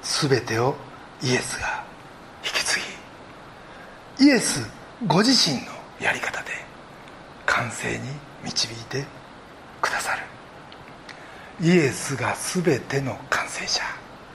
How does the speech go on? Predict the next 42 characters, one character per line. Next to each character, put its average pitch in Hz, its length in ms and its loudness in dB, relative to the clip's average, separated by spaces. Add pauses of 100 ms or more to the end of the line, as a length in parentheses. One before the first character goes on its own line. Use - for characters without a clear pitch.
(160)
こ 175 100 0
れ 190 80 4
が 196 100 2
二 185 240 -4
つ - 120 -8
目 110 100 -4
の 147 240 -4
ポ - 100 -8
イ - 40 -10
ン - 40 -12
ト - 120 -10
で - 140 -10
す。 - 160 -12 (960)
三 165 120 4
つ 185 140 6
目 202 80 10
の 185 100 8
ポ 175 140 6
イ 160 40 0
ン 147 80 0
ト、 139 180 2
そ - 120 0
れ 165 80 10
は 156 340 6 (1200)
イ 170 80 6
エ 190 220 8
ス - 240 -2 (460)
に 175 80 6
命 156 500 6 (360)
あ - 100 6
り - 60 0 (1300)
と - 100 -6
い - 100 -8
う - 40 -8
こ - 80 -8
と - 100 -10
で - 140 -10
す。 - 200 -12 (3000)
神 247 280 8
は 117 100 4
ま 117 140 4
ず - 120 -2